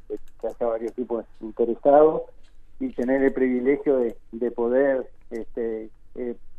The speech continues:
tomar una decisión por uno u otro, también, este, bueno, dice que, que veníamos haciendo las cosas bien,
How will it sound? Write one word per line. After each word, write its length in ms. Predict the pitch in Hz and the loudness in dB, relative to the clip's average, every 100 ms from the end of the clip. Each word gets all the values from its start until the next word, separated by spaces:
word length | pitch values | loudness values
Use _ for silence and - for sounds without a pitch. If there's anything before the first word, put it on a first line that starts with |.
| - | -12
tomar 340 | - 120 143 139 | -8 2 4 4
una 140 | 131 | 2
decisión 500 | 123 117 110 139 131 | -2 -4 -6 -2 -2
por 140 | 127 127 | 0 0
uno 180 | 127 | 0
u 40 | 127 | 2
otro, 260 | 143 - 143 | 0 2 0
también, 400 | 127 120 127 131 - - - - - - | 0 0 0 -2 -6 -16 -12 -10 -10 -8
este, 280 | 113 - 117 | -8 -4 -2
bueno, 240 | 131 131 | 0 0
dice 260 | 117 - 113 | -2 -2 -4
que, 180 | 110 98 - | -4 -6 -4
que 80 | |
veníamos 320 | 110 117 123 113 | -2 -2 -4 -6
haciendo 200 | 127 123 | -6 -4
las 120 | 110 | 0
cosas 340 | 131 110 113 | 0 2 2
bien, 420 | 120 143 160 147 | 4 4 4 -2